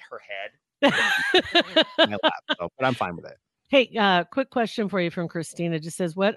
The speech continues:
Speaker 2: are the crispy sweet corn nuggets?"
Speaker 1: That's
Speaker 2: on
Speaker 1: what we
Speaker 2: the
Speaker 1: had.
Speaker 2: That's what you had?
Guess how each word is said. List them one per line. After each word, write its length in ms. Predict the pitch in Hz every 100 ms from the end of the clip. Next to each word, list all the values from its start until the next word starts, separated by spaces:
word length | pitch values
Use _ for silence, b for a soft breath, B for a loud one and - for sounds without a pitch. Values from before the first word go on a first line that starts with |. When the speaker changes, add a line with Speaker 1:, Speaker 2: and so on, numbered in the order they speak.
| -
Speaker 2:
are 180 | 185
the 80 | 170
crispy 440 | - - 190 - 196
sweet 380 | - - 185 - -
corn 340 | 190 151 143
nuggets?" 600 | 131 131 - - - - _ _ _
Speaker 1:
That's 180 | 156 151
Speaker 2:
on 60 | 143
Speaker 1:
what 80 | 123
we 0 |
Speaker 2:
the 60 | 104
Speaker 1:
had. 80 | 87 - _ -
Speaker 2:
That's 180 | 156 185
what 140 | 165
you 80 | 170
had? 380 | 156 135 151